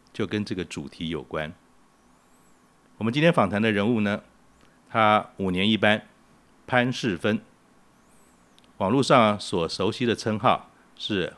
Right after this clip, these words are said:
Lucas 阿嬷。他在人生的上半场啊，其实就是一个在家相夫教子二十多年的家庭主妇。可是呢，五十岁以后啊，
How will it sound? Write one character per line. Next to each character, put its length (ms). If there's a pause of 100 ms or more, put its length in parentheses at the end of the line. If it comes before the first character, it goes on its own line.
(120)
Lucas 520 (100)
阿 100
嬷。 220 (1200)
他 120
在 160
人 180
生 120
的 100
上 180
半 180
场 220
啊， 200 (380)
其 140
实 120
就 140
是 140
一 80
个 120
在 240
家 220
相 180
夫 160
教 240
子 240
二 120
十 120
多 140
年 140
的 100
家 180
庭 200
主 160
妇。 280 (1000)
可 120
是 160
呢， 160
五 120
十 100
岁 220
以 100
后 180
啊， 160